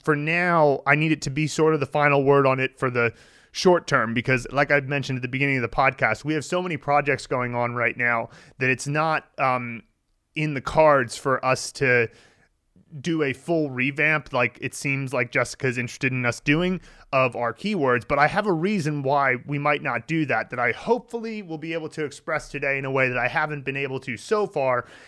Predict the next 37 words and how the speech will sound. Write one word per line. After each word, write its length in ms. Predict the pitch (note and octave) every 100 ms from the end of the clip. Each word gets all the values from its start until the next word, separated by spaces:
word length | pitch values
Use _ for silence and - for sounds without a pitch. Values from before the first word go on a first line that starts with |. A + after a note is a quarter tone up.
| -
in 160 | D3 C3+
the 60 |
correspondence 760 | A#2+ D3+ C#3+ - - C3+ C3 A2+
with 140 | B2+
Jessica. 340 | C3 A#2 - G#2
And 140 | A#2+
just 140 | F3 E3+
to 40 |
be 100 | C3+
clear, 320 | - E3 B2+ - - - -
when 120 | D3+
I 40 | D3+
say 180 | A3 F#3+
it's 100 | -
contentious, 460 | D3 E3 D3 -
I 40 | C#3+
don't 160 | D#3
mean 120 | D3
there's 160 | C#3 C3+
any 140 | C3+
bad 260 | B2+ A#2+ A#2
feeling 340 | F3+ E3+ C3
about 240 | A#2+ A#2 A2
it. 60 |
I 80 | A#2+
just 140 | A#2+ C#3+
mean 180 | C3
that 140 | B2 - - - -
we're 120 | D3+
still 280 | - G3 F3+
not 300 | D#3 D3+ - _ -
seeing 840 | - - F#3 F3 D#3+ D3+ C#3+ C3
the 120 | C3
common 540 | - D#3 D#3 D3 B2
ground 420 | A#2+ C#3 C#3 C#3 A#2+
about 300 | G#2+ G2
it. 120 | F2